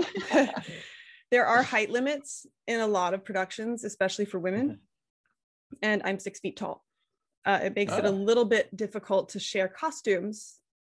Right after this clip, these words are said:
Speaker 1: um, when the other actresses probably aren't six feet tall.
Speaker 2: Mm-hmm.
Speaker 1: Um, so between that and my voice just kind of, uh, grad-, gravitated towards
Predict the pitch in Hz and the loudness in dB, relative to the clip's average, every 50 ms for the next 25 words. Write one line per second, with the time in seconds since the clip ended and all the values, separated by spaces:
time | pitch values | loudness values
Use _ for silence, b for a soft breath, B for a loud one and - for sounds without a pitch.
0 | _ - - 202 190 190 185 185 185 180 - _ _ _ - 190 190 185 185 185 | _ -10 -6 -2 -2 -2 -2 -2 -4 -6 -8 _ _ _ -6 -2 -2 0 0 0
1 | 185 185 190 - _ _ _ _ _ _ _ _ _ _ _ - 220 - 208 208 | -2 -4 -6 -8 _ _ _ _ _ _ _ _ _ _ _ -6 -4 0 0 2
2 | 190 196 190 - - 180 180 - 196 180 - 180 170 - _ - - 185 180 180 | 2 2 2 0 0 -4 -6 -8 -12 -10 -8 -8 -8 -10 _ -8 -6 -4 -4 -4
3 | 180 - - 180 170 180 226 285 - - _ _ _ _ _ - - 277 - - | -6 -8 -10 -8 -8 -6 -6 -8 -10 -14 _ _ _ _ _ -12 -12 -10 -8 -6
4 | 311 294 - 330 330 392 392 - 226 214 B B B B B B B B B B | -8 -6 -6 -6 -6 -6 -6 -8 -10 -12 B B B B B B B B B B
5 | B B B B B B B B _ _ - 233 226 220 220 214 220 220 208 - | B B B B B B B B _ _ 2 4 6 6 6 6 4 2 0 -2
6 | - _ _ _ _ - - - - 254 240 233 226 220 220 220 - - _ _ | -8 _ _ _ _ -18 -8 -2 0 2 4 4 4 4 2 0 -2 -4 _ _
7 | _ - 196 254 247 - 277 277 269 254 240 240 240 - 226 214 202 196 190 208 | _ -6 -4 -4 -2 0 0 0 2 2 0 0 -2 -2 -2 -4 -4 -4 -4 -4
8 | 214 226 226 - - 214 208 - - - 208 196 196 190 185 180 180 175 - - | -4 -4 -4 -6 -8 -12 -14 -12 -8 -4 -2 -2 0 2 0 0 0 -4 -10 -20
9 | - _ _ - - 190 185 180 175 - - 240 269 277 233 - - _ _ _ | -20 _ _ -8 -4 -4 -4 -4 -4 -2 0 0 0 0 0 -4 -10 _ _ _
10 | _ _ - 202 262 277 277 254 226 - 202 185 170 175 175 170 _ - - 196 | _ _ -6 -4 -2 -2 -2 -2 -4 -4 -4 -4 -2 -2 -4 -6 _ -16 -10 -6
11 | 190 185 180 180 175 165 - - - - - | -2 -2 -2 -2 -4 -8 -12 -16 -20 -20 -20